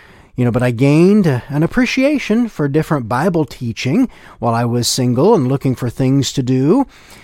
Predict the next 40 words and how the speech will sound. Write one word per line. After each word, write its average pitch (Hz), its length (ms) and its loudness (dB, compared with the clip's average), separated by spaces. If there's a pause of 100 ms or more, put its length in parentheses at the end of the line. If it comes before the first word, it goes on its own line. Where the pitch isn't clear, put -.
(100)
You 131 80 0
know, 123 80 0
some 147 220 0
preachers' 147 380 -2
kids 151 280 2
might 139 240 0
test - 320 -2
the 147 100 4
waters 147 460 2
of 135 60 -4
the 139 80 2
wild 151 440 4
side 151 420 0
and 135 120 2
stay 143 260 0
in 151 120 4
the 123 80 4
deep 151 320 2
end. 151 420 6
<laughs> 185 60 4 (640)
But, 220 80 6
you 262 80 2
know, 233 140 4
I 226 40 4
found 233 320 4
the 175 60 6
most 185 320 6
comf-, - 420 -4 (120)
comfort 196 440 0 (280)
in 151 160 4
stopping 185 580 2
in 185 300 4 (100)
different 143 340 -4
churches 240 720 -6 (300)
and 107 140 -4
hearing 151 360 2
teachings 117 680 -2
and 110 140 -2
messages 113 600 -4
on 110 220 -4